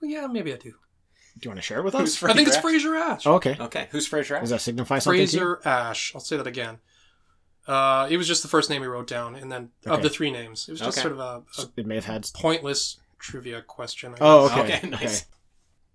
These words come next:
Speaker 1: And I feel like I've soaked up a bunch of pointless information, like the alarm clock said three fi-,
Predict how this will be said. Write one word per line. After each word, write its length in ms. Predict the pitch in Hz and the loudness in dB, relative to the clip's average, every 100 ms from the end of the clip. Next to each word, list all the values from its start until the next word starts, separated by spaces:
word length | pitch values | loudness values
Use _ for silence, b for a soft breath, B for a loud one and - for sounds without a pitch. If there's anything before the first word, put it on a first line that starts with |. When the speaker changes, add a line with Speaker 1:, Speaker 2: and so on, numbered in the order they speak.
| _ | _
Speaker 1:
And 100 | 214 | -4
I 60 | 233 | -2
feel 200 | 262 254 | -2 -2
like 160 | 156 | -2
I've 100 | 131 | -4
soaked 260 | - 156 147 | -2 -2 -4
up 80 | 127 | -10
a 40 | |
bunch 220 | 120 147 | -8 -8
of 140 | 135 - | -10 -10
pointless 340 | 160 147 139 | -10 -8 -8
information, 580 | 156 - 180 190 - 135 | -8 -8 -8 -4 -6 -6
like 340 | 131 127 - - _ _ | -8 -10 -14 -20 _ _
the 120 | 170 | -4
alarm 280 | 165 165 190 | -2 0 0
clock 260 | 180 135 120 | -2 -6 -6
said 220 | - 127 | -8 -8
three 220 | - 170 | -8 -8
fi-, 160 | 160 | -8